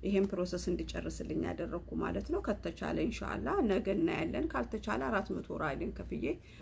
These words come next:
ቢጣቃዬን እቀይራለሁ። ለምን ዩቱቤ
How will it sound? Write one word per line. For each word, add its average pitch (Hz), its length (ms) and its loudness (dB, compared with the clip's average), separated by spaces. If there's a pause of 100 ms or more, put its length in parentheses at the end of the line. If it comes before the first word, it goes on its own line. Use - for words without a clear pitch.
(220)
ቢጣቃዬን 190 540 2
እቀይራለሁ። 220 600 2 (360)
ለምን 202 260 6 (440)
ዩቱቤ 202 340 0